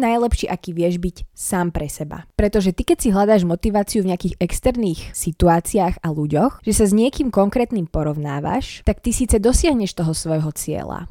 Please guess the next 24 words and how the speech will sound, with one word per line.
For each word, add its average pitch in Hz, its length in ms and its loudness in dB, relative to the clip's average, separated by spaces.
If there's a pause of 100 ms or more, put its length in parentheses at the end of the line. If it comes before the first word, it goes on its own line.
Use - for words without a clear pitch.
(220)
hej, 165 320 0
že 196 160 2
proste 160 320 -4
budeš 208 320 0
lepší 151 400 -4
ako - 160 -12
ten 156 160 -8
človek, - 480 -6
lenže 214 160 0
potom 226 320 2
o - 20 0
týždeň 233 300 0
príde 220 320 0
niekto 214 320 4
ešte 214 320 2
lepší. 190 480 -4 (240)
A 180 80 -4
ty 180 160 -4
zas 175 400 4
budeš 175 400 0
chcieť 156 240 -6
byť 151 240 -10
ešte - 400 -4
lepší. - 560 -6